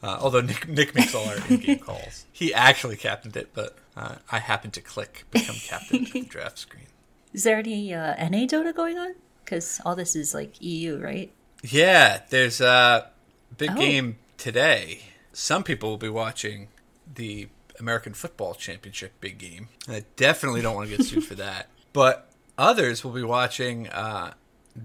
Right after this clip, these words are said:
Speaker 1: Dubu's team, Undying. They are playing Evil
Speaker 2: Oh.
Speaker 1: Geniuses, it says.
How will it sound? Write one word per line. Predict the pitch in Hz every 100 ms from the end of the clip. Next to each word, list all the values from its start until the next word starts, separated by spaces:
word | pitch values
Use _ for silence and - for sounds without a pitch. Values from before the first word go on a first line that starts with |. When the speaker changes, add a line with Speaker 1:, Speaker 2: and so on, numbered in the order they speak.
| 104
Speaker 1:
Dubu's | - 185 254 156 117 107 104
team, | - - 104 101 165 - _ _ -
Undying. | 110 107 110 143 90 - - _ _
They | 120 117 151
are | 139
playing | 131 - - 127 123 123 123 123 123 110 _ _ _ _ _
Evil | 135 151 151
Speaker 2:
Oh. | 120
Speaker 1:
Geniuses, | 113 107 139 262 180 101 - - -
it | -
says. | - - -